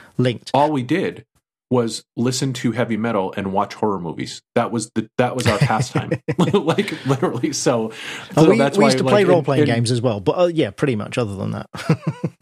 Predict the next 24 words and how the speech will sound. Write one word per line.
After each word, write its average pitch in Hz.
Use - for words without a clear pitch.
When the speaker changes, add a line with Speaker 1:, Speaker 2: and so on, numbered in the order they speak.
Speaker 2:
And 139
we 135
worked 131
at 110
a 101
grocery 127
store 90
together, 85
and 120
they 120
would 113
cash 123
your 110
check -
for -
you 85
when 104
you, 98
um, 92
got 76
your 92
check 151
every 98
week. 85